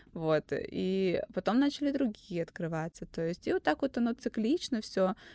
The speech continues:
Все ходят по одним и тем же местам, по кругу, то есть кто куда, кто куда.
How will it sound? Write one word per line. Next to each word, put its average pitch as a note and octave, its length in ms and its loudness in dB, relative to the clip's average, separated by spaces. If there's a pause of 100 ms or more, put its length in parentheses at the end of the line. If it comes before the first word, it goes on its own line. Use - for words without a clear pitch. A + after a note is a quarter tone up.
Все - 180 2
ходят D4 320 2
по G#3 100 2
одним A#3 240 6
и B3 40 2
тем A3+ 160 2
же A3 80 0
местам, D4 540 2
по - 160 -2
кругу, G3+ 360 4
то - 140 -4
есть F3 240 -6
кто - 260 -2
куда, G3+ 320 0
кто - 220 -8
куда. - 360 -4